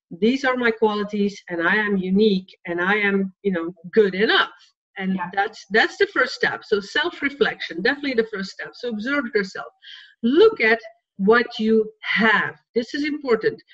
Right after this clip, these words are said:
Speaker 1: Don't look at all the things that you want and all the things that others have, but look at what you have. Okay, the qualities that you have,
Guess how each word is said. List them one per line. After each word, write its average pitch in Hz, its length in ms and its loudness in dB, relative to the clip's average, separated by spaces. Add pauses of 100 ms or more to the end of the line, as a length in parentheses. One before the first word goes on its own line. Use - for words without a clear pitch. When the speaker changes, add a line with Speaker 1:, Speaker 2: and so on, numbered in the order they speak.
(200)
Speaker 1:
Don't 311 220 4
look 403 180 2
at 294 120 0
all 247 160 -2
the 247 100 0
things 233 260 2
that 208 200 0
you 175 300 -4
want 208 420 -4
and 190 120 -4
all 190 160 -6
the 196 160 -2
things 196 240 -2
that 170 240 -4
others 180 320 -6
have, 240 340 2 (420)
but 165 160 -2
look 214 200 4
at 226 180 2
what 175 260 -4
you 269 340 -4
have. 226 420 0 (440)
Okay, 208 240 2
the 220 80 0
qualities 240 540 -2
that 220 180 2
you 214 140 0
have, 202 420 2